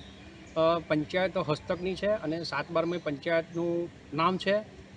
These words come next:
તે જમીન માટે આપણે ચોવીસ છ ચોવીસે ઓનલાઈન લેન્ડ ગ્રેબિંગની ફરિયાદ પણ કરેલી છે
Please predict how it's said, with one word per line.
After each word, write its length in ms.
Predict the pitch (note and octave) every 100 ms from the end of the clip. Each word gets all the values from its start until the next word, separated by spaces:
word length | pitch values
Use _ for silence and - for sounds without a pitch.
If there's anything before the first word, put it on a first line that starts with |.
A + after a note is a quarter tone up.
| - - - - - - - -
તે 120 | G3 F#3+
જમીન 280 | E3+ F#3+
માટે 480 | F#3+ F3+ F3 G3+ G#3 -
આપણે 480 | D3 F3 F#3 F#3+ F3+ -
ચોવીસ 300 | D#3 F3+ E3+
છ 120 | F#3
ચોવીસે 760 | F#3 E3 D3+ F3 - F3 F3 F3+ - - - -
ઓનલાઈન 520 | D3+ D#3+ E3 E3+ F3
લેન્ડ 300 | D#3+ D3 D#3+
ગ્રેબિંગની 360 | D#3 D#3 E3 D#3+
ફરિયાદ 320 | - C3 D3+
પણ 100 | E3+
કરેલી 320 | D#3+ E3+ F3
છે 340 | E3 F3+ F#3+